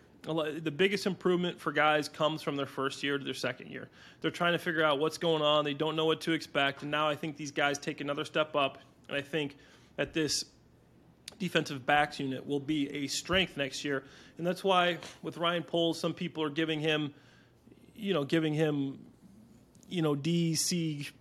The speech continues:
F grades. But I'm like, "Hey, you get a defensive line going."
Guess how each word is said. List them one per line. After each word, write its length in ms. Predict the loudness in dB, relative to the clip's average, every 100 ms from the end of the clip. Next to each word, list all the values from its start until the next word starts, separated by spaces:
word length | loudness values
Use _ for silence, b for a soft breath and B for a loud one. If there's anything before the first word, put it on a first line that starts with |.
| -2
F 320 | 2 2 0 0
grades. 480 | 6 8 6 4 0
But 120 | 0
I'm 160 | 0
like, 200 | 0 -2
"Hey, 300 | 2 4 2 -4 -20 _ _ B B B
you 100 | 0
get 120 | 2
a 40 | 4
defensive 440 | 2 2 0 2
line 260 | 4 4 4
going." 420 | 4 4 4